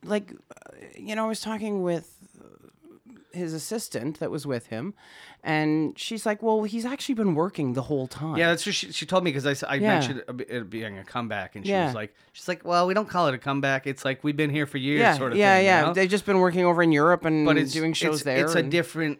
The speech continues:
Speaker 2: like,
Speaker 1: I'm
Speaker 2: I think
Speaker 1: just
Speaker 2: she's,
Speaker 1: trying to come
Speaker 2: I think
Speaker 1: back
Speaker 2: she says
Speaker 1: from
Speaker 2: that as a, as a P R perspective of, like, "Oh, let's not call it a comeback."
Speaker 1: Right.
Speaker 2: But what the comeback is, is, um, him coming back to mainstream.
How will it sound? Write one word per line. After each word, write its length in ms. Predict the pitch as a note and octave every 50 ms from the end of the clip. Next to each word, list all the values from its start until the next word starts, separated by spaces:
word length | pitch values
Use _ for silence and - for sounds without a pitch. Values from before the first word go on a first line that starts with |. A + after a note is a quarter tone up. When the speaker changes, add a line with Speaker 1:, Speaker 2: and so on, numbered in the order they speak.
| _ -
Speaker 2:
like, 200 | C3+ C3+ C3+ - - - - _ _ _ _ _ _ _ _ _ _ -
Speaker 1:
I'm 80 | G#3+ A3+
Speaker 2:
I 60 | -
think 140 | - B3 B3
Speaker 1:
just 120 | D#4 -
Speaker 2:
she's, 100 | - B3
Speaker 1:
trying 120 | D4+ C#4+ C#4
to 80 | C4
come 220 | - - A3 A#3 G#3+
Speaker 2:
I 40 | A3
think 120 | G3 F#3+
Speaker 1:
back 40 | F#3+
Speaker 2:
she 120 | A3+ C#4 A#3+
says 140 | - B3
Speaker 1:
from 60 | G#3+ G3
Speaker 2:
that 140 | G#3+ G3+ F#3
as 140 | F3 D#3 D#3+
a, 180 | D#3 D3 C#3 A#2
as 220 | D3 D3+ C#3+ B2
a 60 | C#3 C3
P 220 | - - E3 D#3
R 140 | C#3+ C3+ C3
perspective 520 | - C3 A#2+ - - B2+ B2 - B2+ A2+
of, 140 | A#2+ A#2 A2+
like, 200 | C3+ C#3 C3+ F3+
"Oh, 160 | F#3+ F#3 F3
let's 280 | E3+ E3 E3+ E3+ E3 -
not 180 | E3 D3+ D3+ -
call 160 | - C#3+ B2+
it 80 | A#2+ A2+
a 20 |
comeback." 360 | - C3 C3 B2 A#2+ A#2 - _
Speaker 1:
Right. 220 | - E3+ D3+ B2+ A2
Speaker 2:
But 220 | D#3+ D3+ - - _ _ _ _ _ -
what 180 | D#3+ E3 F3
the 80 | D3 E3
comeback 380 | - E3+ F3+ F3 E3 D#3 D3 D#3
is, 320 | D3 D#3+ D#3 D3+ C#3+ C3+
is, 380 | - A#2+ C3 C#3 C3+ C3 A#2+ C3+
um, 200 | B2+ B2 A#2+ B2
him 500 | - C#3+ D3 D3 C#3+ C#3+ C3+ C3 C3 B2 _ _ _ -
coming 280 | - D#3 C#3 C#3 C3 A#2+
back 260 | C3 B2+ A#2+ - -
to 80 | - B2
mainstream. 920 | A2+ A#2+ B2+ B2+ B2 A#2 A2+ - - - - C3 A#2+ A2+ G#2 F#2+ F#2+ F#2+